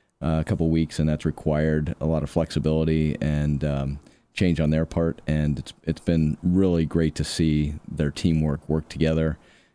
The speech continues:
and, um, you know, figure out how to stay open for the customer, stay safe, really adhere to all the public health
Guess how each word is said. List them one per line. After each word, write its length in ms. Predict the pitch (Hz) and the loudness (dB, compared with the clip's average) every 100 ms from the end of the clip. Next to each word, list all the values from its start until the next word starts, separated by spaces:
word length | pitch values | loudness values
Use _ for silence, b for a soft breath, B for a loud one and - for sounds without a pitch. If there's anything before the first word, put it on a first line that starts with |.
| b | b
and, 420 | - 76 76 73 | -2 0 0 0
um, 340 | 73 71 69 69 | 0 0 -2 -4
you 100 | - | -2
know, 60 | 76 | -2
figure 340 | 69 87 73 | 0 0 0
out 140 | 71 71 | 0 0
how 220 | 78 78 | 0 -2
to 480 | 73 82 71 71 69 - b b b | -2 -2 0 -2 -4 -12 b b b
stay 200 | - - | -2 2
open 240 | 92 90 85 | 2 2 0
for 120 | 87 | 0
the 80 | 78 | 0
customer, 540 | 92 82 - 80 76 | 0 -2 0 0 0
stay 240 | - 78 | 0 -2
safe, 560 | 73 - 82 78 - - - - - - - | 0 0 2 2 -2 -12 -20 -20 -20 -8 2
really 300 | 104 95 85 | 4 4 2
adhere 320 | 69 92 90 | 4 4 4
to 120 | 85 | 2
all 160 | 78 78 | 2 2
the 120 | 71 | 0
public 340 | - 80 73 | 0 0 0
health 400 | 87 80 78 - | 0 0 -2 -6